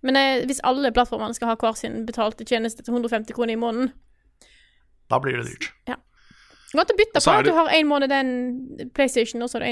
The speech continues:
Speaker 1: en Xbox-måned, og så har du en s-,
Speaker 3: Det er jo et
Speaker 1: Steam-måned.
Speaker 3: tilleggsmoment her, da, s-, som vi snakket om for noen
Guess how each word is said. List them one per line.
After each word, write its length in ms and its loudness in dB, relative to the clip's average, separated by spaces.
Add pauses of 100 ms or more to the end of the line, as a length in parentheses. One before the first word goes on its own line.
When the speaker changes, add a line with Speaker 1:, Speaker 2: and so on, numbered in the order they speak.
(120)
Speaker 1:
en 80 -2
Xbox-måned, 640 -6
og 80 -2
så 100 -2
har 120 -2
du 80 -2
en 320 -6 (1900)
s-, 300 -10
Speaker 3:
Det 100 -4
er 80 4
jo 60 2
et 20 -2
Speaker 1:
Steam-måned. 80 2
Speaker 3:
tilleggsmoment 640 0
her, 80 2
da, 80 2
s-, 320 -10
som 160 -6
vi 160 -2
snakket 320 -4
om 180 -4
for 140 -6
noen 240 -6